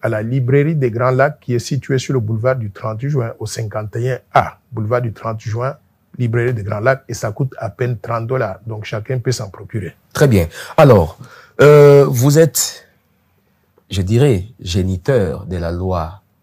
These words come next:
Speaker 2: des pères et des mères. Actuellement, la loi des pères et des mères et d'épouses. Mais on sait que la loi n'est pas rétroactive. Pendant ces temps, la Cour a déjà validé la candidature de certains étrangers, selon vous.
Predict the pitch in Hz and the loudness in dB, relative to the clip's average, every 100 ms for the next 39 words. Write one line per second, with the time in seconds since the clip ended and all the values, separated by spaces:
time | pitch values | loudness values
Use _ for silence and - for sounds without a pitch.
0 | - 85 80 90 85 82 80 123 160 180 | -10 -10 -4 -4 -2 -4 -4 0 0 0
1 | 180 - _ _ _ - 87 - 95 123 | -4 -14 _ _ _ -8 -6 -2 0 2
2 | 113 92 98 101 87 - 101 104 92 90 | 2 2 2 0 -2 -2 -2 0 0 0
3 | 95 95 90 85 - 180 208 202 - _ | -2 -2 -2 -4 -2 0 0 -2 -6 _
4 | _ _ _ _ _ _ _ _ 107 - | _ _ _ _ _ _ _ _ -2 0
5 | 117 113 - 269 - 110 101 170 208 113 | 2 2 2 2 2 2 4 4 4 2
6 | 92 131 113 87 - 151 160 208 _ _ | 0 0 0 -4 -2 0 0 -2 _ _
7 | - 98 - - - - _ _ _ _ | -4 -4 -6 -12 -12 -14 _ _ _ _
8 | _ _ _ _ _ _ _ _ _ _ | _ _ _ _ _ _ _ _ _ _
9 | _ - 123 127 170 - 120 190 233 247 | _ 2 6 6 6 4 2 2 2 0
10 | _ - 104 101 - 220 160 123 104 92 | _ -2 0 0 2 4 6 4 2 0
11 | 101 90 95 107 175 135 95 98 95 90 | 0 0 0 2 2 2 0 -2 -4 -4
12 | 139 113 92 - 90 127 107 95 - 107 | -4 -4 -4 -6 -6 -4 -4 -4 -6 -6
13 | 107 135 185 107 - 87 85 92 143 190 | -4 0 0 0 -4 -8 -8 -6 -2 -2